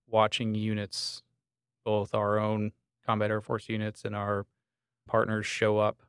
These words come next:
and get training in a large force exercise construct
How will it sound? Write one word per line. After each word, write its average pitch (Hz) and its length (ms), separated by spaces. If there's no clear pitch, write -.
and 104 360
get 110 320
training 104 520
in 107 140
a 101 340
large 110 320
force 110 360
exercise 110 560
construct 107 680